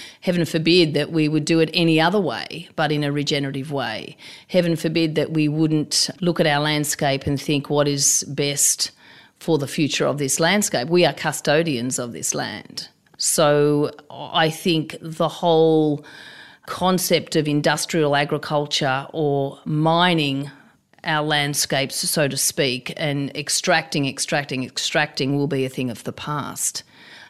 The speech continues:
Uh, it will be, everything will be about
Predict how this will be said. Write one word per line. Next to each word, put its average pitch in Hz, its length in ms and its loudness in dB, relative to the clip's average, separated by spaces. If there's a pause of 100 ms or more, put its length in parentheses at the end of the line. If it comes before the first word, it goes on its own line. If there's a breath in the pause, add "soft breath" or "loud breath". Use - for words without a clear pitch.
Uh, - 200 -12
it 190 180 2
will 170 220 4
be, 156 400 4
everything 175 520 4
will 147 140 2
be 139 580 2
about 139 760 0